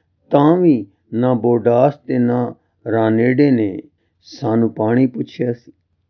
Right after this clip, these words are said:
ਵੱਡੇ ਸ਼ਹਿਰਾਂ ਵਿੱਚ ਸ਼ਾਇਦ ਹਰ ਕੋਈ ਆਪਣੇ ਲੋੜ ਨੂੰ ਹੀ ਆਪ ਹੀ ਵੇਖਦਾ ਹੈ,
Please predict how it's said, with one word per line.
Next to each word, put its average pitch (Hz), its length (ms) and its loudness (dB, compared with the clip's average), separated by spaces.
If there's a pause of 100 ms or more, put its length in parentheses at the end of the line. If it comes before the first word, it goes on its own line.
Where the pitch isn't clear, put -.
(260)
ਵੱਡੇ 170 440 0
ਸ਼ਹਿਰਾਂ 135 440 0
ਵਿੱਚ 127 160 -4
ਸ਼ਾਇਦ 120 360 -4
ਹਰ 101 260 -2
ਕੋਈ 135 260 -2
ਆਪਣੇ 117 400 -2
ਲੋੜ 113 320 0
ਨੂੰ 127 160 2
ਹੀ 120 140 -2 (100)
ਆਪ 113 320 0
ਹੀ 127 100 2
ਵੇਖਦਾ 120 440 -6
ਹੈ, - 200 -20